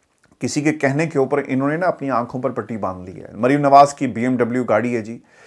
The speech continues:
और फिर वो किस तरह पैसे, अ, दिए गए, ये भी कौम के सामने है। यूसुफ रज़ा गिलानी साहब क्या करते रहे, ये भी कौम के सामने है।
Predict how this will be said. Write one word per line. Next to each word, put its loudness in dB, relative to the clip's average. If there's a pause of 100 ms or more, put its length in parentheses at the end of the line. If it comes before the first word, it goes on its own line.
(240)
और 4
फिर 0
वो 0
किस -8
तरह 6
पैसे, 2
अ, 2
दिए 0
गए, 2
ये -4
भी -2
कौम 2
के -2
सामने -2
है। -8 (360)
यूसुफ 2
रज़ा 4
गिलानी 2
साहब 4
क्या 4
करते 0
रहे, -8 (200)
ये 2
भी 2
कौम 6
के 0
सामने 0
है। -6